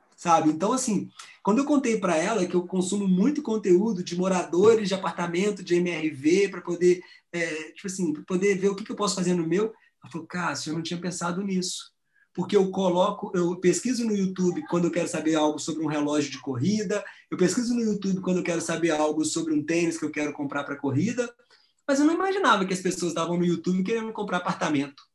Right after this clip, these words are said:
querendo saber mais sobre apartamento. Falei, Pois é, por isso que é importante a gente ter uma visão ampla, porque eu vejo, por exemplo, eu já dei consultoria pra mulheres, assim, pra uma mulher que tinha, é, uns cento e cinquenta mil seg-, inscritos no canal dela no, no YouTube,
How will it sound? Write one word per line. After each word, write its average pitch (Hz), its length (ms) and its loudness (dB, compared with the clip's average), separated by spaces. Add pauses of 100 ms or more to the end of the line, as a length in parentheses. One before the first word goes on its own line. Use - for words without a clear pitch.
querendo 175 260 -2
saber 165 200 -2
mais 156 180 -2
sobre 160 160 -6
apartamento. 165 600 -2 (240)
Falei, 135 120 -6
Pois 165 200 -2
é, 160 180 0
por 143 140 -4
isso 151 80 -2
que 170 80 -8
é - 20 -8
importante 185 320 -2
a 185 40 2
gente 185 100 -2
ter 185 80 -2
uma 185 100 2
visão 151 320 -2
ampla, 156 500 -2 (520)
porque 175 580 6 (220)
eu 165 160 4
vejo, 196 400 6
por 185 100 2
exemplo, 156 320 2
eu 151 60 6
já 165 60 4
dei 196 100 0
consultoria 196 680 0
pra 185 200 -2
mulheres, 165 480 0
assim, 151 360 -2 (120)
pra 156 120 -2
uma 165 140 -2
mulher 156 260 2
que 151 120 -6
tinha, 156 480 0 (760)
é, 160 240 0
uns 151 140 0
cento 220 220 2
e - 40 -6
cinquenta 202 360 -2
mil 180 160 2
seg-, - 360 -4
inscritos 185 600 0
no 175 100 0
canal 165 360 0
dela 156 240 0
no, 151 340 0
no 151 100 2
YouTube, 151 680 2